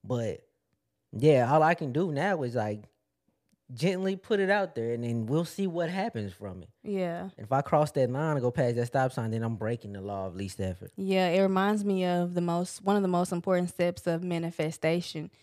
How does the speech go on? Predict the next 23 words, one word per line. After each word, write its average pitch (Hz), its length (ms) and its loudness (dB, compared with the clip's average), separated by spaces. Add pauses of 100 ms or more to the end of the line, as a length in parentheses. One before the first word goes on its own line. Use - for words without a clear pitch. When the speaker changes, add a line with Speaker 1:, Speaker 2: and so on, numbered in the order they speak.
(500)
Speaker 2:
letting 180 400 8
go 151 400 0
and, 170 180 -4
like, 151 240 2
Speaker 1:
Mm-hmm. 165 140 -6
Speaker 2:
not 170 280 4
worrying. 165 720 4
You 214 100 0
know, 202 180 6
we 196 160 2
put 262 200 4
our 220 160 8
intentions 196 600 0
out 160 240 2 (240)
into 185 240 4
the 175 120 6
world, 160 380 4
into 170 220 2
the 165 80 2
universe, 160 600 -4 (500)
and 170 280 4
we 175 400 0 (160)
somehow 233 880 6